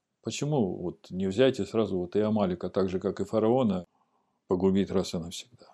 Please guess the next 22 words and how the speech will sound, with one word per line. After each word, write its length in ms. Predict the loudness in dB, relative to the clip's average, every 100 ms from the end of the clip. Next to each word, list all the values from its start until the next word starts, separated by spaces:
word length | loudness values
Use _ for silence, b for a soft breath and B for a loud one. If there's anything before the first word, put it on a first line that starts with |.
| _ _ _ _ _ _ _ _
Так 220 | -4 0 4
вот, 180 | 4
ответ 400 | 4 2 2 2
именно 480 | 0 0 0 -2 -4 -12 _ _ _ _ _ _
в 120 | -2
том, 340 | 8 12 12
что 480 | 8 2 -2 -2 -6 -14 _ _ _ _ _ -4
для 160 | -2
того, 240 | 2 2 2
чтобы 240 | -2 -12
человеку 400 | -4 -2 -2 -2
обрести 340 | -2 -2 -2
спасение, 720 | -6 -4 -4 2 2 4 0 -6 _ _ _ _ _ _ _
ему 300 | 0 2 4
мало 300 | 6 8 6
того, 280 | 6 6 6
чтобы 600 | 4 -2 -2 -4 -8 -10
Всевышний 540 | -10 -6 -2 -2 -2
вывел 440 | -2 4 4 4 2
его 280 | -2 -4 -4
из 140 | -6
Египта. 400 | -10 -10 -16 -20